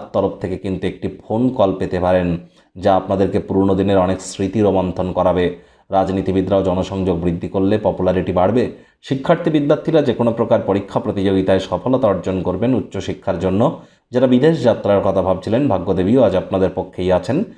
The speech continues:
সন্তান সন্ততি থেকে থাকলে তারাও তাদের কৃতিত্বের দ্বারা আপনাদেরকে গর্বিত অনুভব করাবে। হাউস ওয়াইফদের জন্য দিনটি এক প্রকার বেশ।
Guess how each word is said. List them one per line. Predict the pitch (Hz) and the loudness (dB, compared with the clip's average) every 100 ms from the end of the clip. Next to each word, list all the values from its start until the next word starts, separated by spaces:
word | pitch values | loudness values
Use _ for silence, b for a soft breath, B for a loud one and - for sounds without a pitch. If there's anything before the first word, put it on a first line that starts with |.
| B B | B B
সন্তান | - 127 123 151 165 | -4 0 2 2 0
সন্ততি | 110 95 98 98 | -2 0 -2 -2
থেকে | 98 | -4
থাকলে | 87 92 - 123 | -2 -4 0 0
তারাও | 104 95 123 | 2 2 2
তাদের | 113 95 95 | 0 0 0
কৃতিত্বের | - 90 90 - 90 87 | -2 -6 -6 -8 -6 0
দ্বারা | 95 110 | 2 2
আপনাদেরকে | - 95 90 85 92 | 0 -2 -4 -4 -2
গর্বিত | 92 98 123 123 | -2 0 0 0
অনুভব | 98 95 92 - | 0 2 0 0
করাবে। | 107 104 113 - B B - | -2 0 0 -2 B B 0
হাউস | 92 113 107 | 0 2 2
ওয়াইফদের | 95 87 92 90 | 2 2 -2 0
জন্য | 92 98 123 | 0 2 2
দিনটি | 95 90 92 | 0 0 -2
এক | 90 - | -2 -4
প্রকার | 92 95 | -2 0
বেশ। | 85 120 135 | 2 0 -2